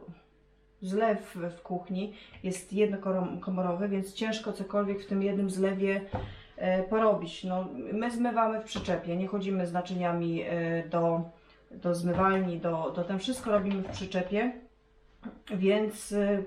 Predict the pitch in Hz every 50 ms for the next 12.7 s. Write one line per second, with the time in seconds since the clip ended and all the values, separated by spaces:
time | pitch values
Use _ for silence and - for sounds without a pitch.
0 | - - - 208 202 - 185 196 214 220 226 - - 262 254 214 202 185 180 -
1 | - 196 175 180 175 175 170 170 - 185 - 196 202 202 - 214 202 196 202 196
2 | 202 214 202 - - 202 196 196 208 196 202 190 190 190 - 208 196 196 196 202
3 | 202 196 - - - - - - 202 180 185 175 180 180 208 262 277 - - -
4 | - - - - - - - - - - - - - - - - 202 - 220 214
5 | 214 214 - - - 220 214 - 233 220 - 208 226 208 202 - - - - -
6 | _ _ - - 226 - 285 - - - - - - 190 - 208 233 - - -
7 | - 247 233 - - 262 - 269 262 254 220 202 190 190 - - - 233 202 -
8 | 185 185 214 185 180 185 214 240 - - - - - - - - - - 190 185
9 | 185 185 185 185 180 - - - - _ _ _ _ _ _ - - - 262 262
10 | 269 277 262 240 233 240 254 254 - - 269 269 277 269 254 - 262 254 - -
11 | 220 208 208 185 175 156 160 165 165 - - - 175 - - - - - - 185
12 | - - - _ _ - - 240 - 247 233 226 214